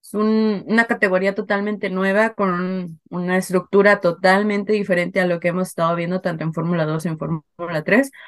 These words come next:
pero se trata de adecuar para que las, las pilotos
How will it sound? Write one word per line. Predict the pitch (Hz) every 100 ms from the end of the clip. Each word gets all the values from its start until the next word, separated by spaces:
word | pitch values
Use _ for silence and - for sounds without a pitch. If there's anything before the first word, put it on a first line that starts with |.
| -
pero | - 240 269
se | 240
trata | 214 214
de | 233 202
adecuar | 180 180 196 202 240
para | 226 202 190
que | 185
las, | 180 190 -
las | 175 175 -
pilotos | 185 190 196 226 -